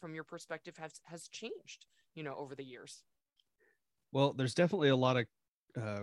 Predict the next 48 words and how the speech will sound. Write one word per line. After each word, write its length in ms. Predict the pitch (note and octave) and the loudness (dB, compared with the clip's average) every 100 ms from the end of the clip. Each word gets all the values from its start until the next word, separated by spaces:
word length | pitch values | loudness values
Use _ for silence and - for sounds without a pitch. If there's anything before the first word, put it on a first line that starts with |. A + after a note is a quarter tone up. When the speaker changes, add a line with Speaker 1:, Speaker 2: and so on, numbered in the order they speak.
| A2+ | -4
Speaker 2:
of 140 | A#2+ | -4
crossover. 640 | - C3 A#2 A2 F2+ F#2+ F#2 - - | 2 2 4 0 -4 -4 -6 -8 -8
Uh, 280 | G2+ G2 G2+ | -4 -4 -4
you 120 | G#2+ | -4
know, 140 | G2 | -4
we, 360 | G2 A2 G#2+ A2 _ - | -2 -2 -2 -6 _ -2
we 120 | A#2 | 4
always 280 | A#2+ B2 A2 | 6 6 4
like 160 | A2+ | 2
to 80 | A2 | 0
tinker. 460 | - A#2 A#2 A2 G#2 | -2 -2 0 -2 -2
I 40 | |
mean, 200 | G2+ F#2+ | -4 -6
before 200 | F#2+ A#2+ | -4 -2
we 120 | G#2+ | -2
got 180 | G2+ G#2 | 0 0
on, 320 | G#2+ G#2+ G2+ - _ G#2+ | 0 0 -4 -8 _ -10
uh, 200 | G2 F#2+ | -8 -2
this 180 | A2+ C3 | 0 2
call, 280 | A2+ F#2+ F#2 | 2 0 0
you 80 | |
know, 60 | F#2 | -2
I 20 | |
was 80 | F#2+ | -2
telling 240 | - G#2+ | 0 0
you, 140 | G2 F#2 - _ _ _ | -2 -4 -8 _ _ _
I'm 160 | G2 G2 | -4 -2
about 320 | E2+ G#2+ G2 | 2 2 2
to 80 | G#2+ | -2
mess 280 | G2 G2+ - | -2 -2 -2
with 120 | F2+ | -4
my, 300 | F#2+ F#2+ F2+ E2 _ _ _ G2 | -2 0 -2 -4 _ _ _ -8
uh, 180 | F#2+ F2+ | -8 -8
recording 540 | F#2+ - D3 B2 G2+ - - | -8 4 6 6 4 -4 -8
stuff 320 | - G#2 - | -2 0 0
on 200 | A2+ G#2 | 0 0
Linux, 440 | G#2 G#2+ F2+ - - _ _ G#2 | 0 -2 -4 -8 -10 _ _ -12
uh, 80 | - | -10
'cause 140 | G#2 | -8
I'm 80 | F2+ | -8
trying 220 | - G#2 | -2 0
to 60 | G2 | 0
get 120 | F#2+ | -2
that 140 | F#2+ | -4
working. 380 | F2 A2 G2 F2 - _ - - - _ _ _ | -4 -4 -6 -10 -14 _ -20 -20 -20 _ _ _
And 300 | A2+ A2+ G#2+ | -2 2 4
I'm 180 | G#2 A#2+ | 4 4
always, 520 | A2+ A#2+ A#2 G2 - | 6 6 4 2 -4